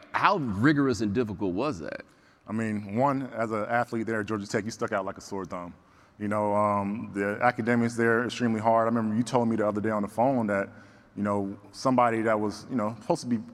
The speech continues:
Speaker 2: really good academically got, like, a two five. You know, that made me feel very good about myself <laughs> from my time at Tech. But I honestly went to Tech because, you know, I had Georgia, I had Georgia Tech, and I had a couple other schools there in the Southeast that I was looking at.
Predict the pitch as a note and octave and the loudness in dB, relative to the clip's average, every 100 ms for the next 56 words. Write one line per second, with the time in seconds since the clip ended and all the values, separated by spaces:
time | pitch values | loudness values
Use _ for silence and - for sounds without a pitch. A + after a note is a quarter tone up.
0 | - B2 C3 B2 A#2+ A2+ A2+ F#3 D3+ B2+ | -4 0 2 2 0 0 -2 -2 0 0
1 | A#2+ B2 A#2+ A#2 F3+ - E3+ F#3+ G#2+ F#2 | 0 0 -2 -4 -6 -4 -2 0 0 -2
2 | A2+ A2 C3 D3 C#3+ D3+ C#3 C3 A#2+ A#2 | -6 -2 0 2 0 0 2 2 2 0
3 | G#2 G#2 E3 D3 B2 D#3 A#2+ A2+ A2+ C3 | -4 0 2 2 2 2 2 0 -4 -2
4 | B2 - - E3 C#3+ C3+ E3 C#3 B2 A2 | -2 0 0 2 4 2 2 2 2 0
5 | - D#3+ A#2 G#2+ A#2 A2+ - - - - | 0 0 0 0 0 0 -8 -20 -20 -2
6 | C3+ E3 D3+ C3+ B2 A#2+ D3+ B2 A2+ G#2+ | 2 2 4 4 4 2 2 2 0 0
7 | A#2+ A2 G#2+ G2+ - - - _ - A2 | 2 2 2 -2 -8 -18 -20 _ -8 0
8 | A#2 A2 G2 A#2+ A#2 B2+ G#2+ - G2+ F2+ | 2 2 2 2 4 0 -4 -6 -2 0
9 | G#2+ G#2+ - A2 A2+ - A#2 A2+ B2+ A2 | 0 0 2 0 -2 -4 -2 0 0 0
10 | G2 - A#2+ G#2+ A2 G#2 G2+ G#2+ G2+ A2+ | -2 -2 -2 0 -2 -2 0 0 0 -2
11 | G#2+ G2+ F2+ D3 B2+ G2+ | 0 -2 -2 -2 -2 -2